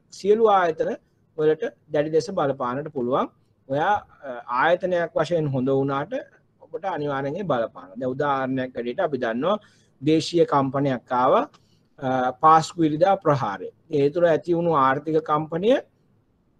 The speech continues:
සමස්ත මූල්‍ය පද්ධතියටම බලපානවා. ඒතර ඔබගේ ආයතනය හොඳට යන්න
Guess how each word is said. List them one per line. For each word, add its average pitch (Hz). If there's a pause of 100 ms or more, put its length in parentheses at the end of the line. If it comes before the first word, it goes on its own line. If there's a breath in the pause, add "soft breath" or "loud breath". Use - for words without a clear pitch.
(240)
සමස්ත 156
මූල්‍ය 202
පද්ධතියටම 214
බලපානවා. 101 (380)
ඒතර 156 (180)
ඔබගේ 185
ආයතනය 180 (420)
හොඳට 208
යන්න 214